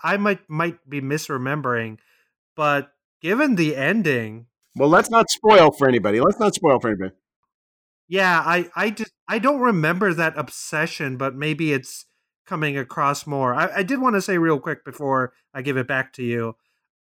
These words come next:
Speaker 1: I really enjoyed the humor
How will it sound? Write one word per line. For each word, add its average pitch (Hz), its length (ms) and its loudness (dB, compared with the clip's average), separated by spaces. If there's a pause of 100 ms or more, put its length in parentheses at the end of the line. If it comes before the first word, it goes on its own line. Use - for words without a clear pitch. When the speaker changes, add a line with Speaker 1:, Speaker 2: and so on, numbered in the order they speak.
(120)
Speaker 1:
I 190 220 0
really 240 480 0
enjoyed 156 520 -2
the 139 80 -8
humor 131 880 -2